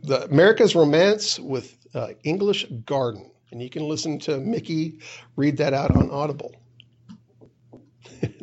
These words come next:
This, this post was funny. Uh,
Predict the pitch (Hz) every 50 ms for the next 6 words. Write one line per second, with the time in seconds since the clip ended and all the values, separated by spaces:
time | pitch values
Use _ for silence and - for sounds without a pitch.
0 | - - 143 139 - - 165 - - - - - - - - - 160 156 - -
1 | 143 127 - - 120 - - - 117 110 104 107 - - _ _ _ _ - -
2 | 107 104 123 135